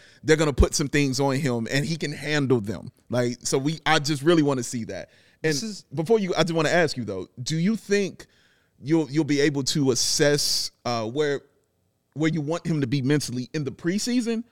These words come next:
Speaker 1: or do you think it would take a few games in the regular season to
Speaker 2: I
Speaker 1: get
Speaker 2: think
Speaker 1: there?
Speaker 2: it'll take some regular season games just because, um, you know, and, and this is something Billy talked about a lot over the course of last year and, and yesterday at Media Day,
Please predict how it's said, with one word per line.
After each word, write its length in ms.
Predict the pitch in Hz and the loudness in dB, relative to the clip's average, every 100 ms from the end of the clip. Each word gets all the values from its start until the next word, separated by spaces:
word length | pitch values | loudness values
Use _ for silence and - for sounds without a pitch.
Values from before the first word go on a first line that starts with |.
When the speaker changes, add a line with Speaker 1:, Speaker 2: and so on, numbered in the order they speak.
| _ | _
Speaker 1:
or 100 | - | -2
do 80 | 143 | 0
you 80 | 160 | 0
think 180 | 160 151 | -2 -2
it 20 | |
would 140 | 135 | -2
take 160 | 151 135 | -2 -2
a 60 | 120 | -2
few 220 | - 170 | -4 -2
games 260 | 143 127 123 | 0 -2 -4
in 60 | |
the 40 | 110 | -6
regular 320 | 127 107 101 | -6 -6 -8
season 300 | 117 101 87 | -10 -10 -6
to 60 | |
Speaker 2:
I 20 | 190 | -4
Speaker 1:
get 80 | |
Speaker 2:
think 140 | 302 269 | -2 0
Speaker 1:
there? 60 | |
Speaker 2:
it'll 120 | 233 208 | 0 -2
take 340 | 180 160 139 | -2 -2 -4
some 320 | - 165 139 | -6 -2 -2
regular 240 | 123 127 127 | -2 -4 -6
season 320 | 143 135 139 | -8 -6 -6
games 320 | 135 135 139 | -4 -4 -6
just 220 | - 135 | -8 -8
because, 580 | 160 - 151 139 131 - _ _ _ _ - | -8 -2 0 0 -2 -8 _ _ _ _ -8
um, 520 | 139 123 120 113 107 _ _ _ _ _ _ _ | -4 -4 -4 -8 -12 _ _ _ _ _ _ _
you 100 | 151 | -10
know, 260 | 139 113 107 - | -8 -8 -12 -12
and, 160 | 147 139 | -12 -6
and 100 | 170 | -4
this 140 | 185 | -4
is 80 | - | -2
something 220 | 196 151 | -2 -2
Billy 220 | 127 131 | -2 -6
talked 240 | 127 117 120 | -4 -8 -8
about 220 | 117 110 | -8 -8
a 60 | 110 | -8
lot 340 | 113 110 110 _ _ _ - | -6 -6 -8 _ _ _ -10
over 100 | 135 | -6
the 60 | |
course 220 | 131 139 123 | -4 -4 -4
of 40 | |
last 280 | 131 135 - | -4 -4 -6
year 140 | 131 | -6
and, 120 | 123 - | -8 -8
and 180 | 123 120 | -10 -8
yesterday 320 | 127 123 117 | -8 -6 -8
at 60 | 113 | -6
Media 260 | 131 127 | -6 -6
Day, 360 | 110 110 107 | -6 -6 -8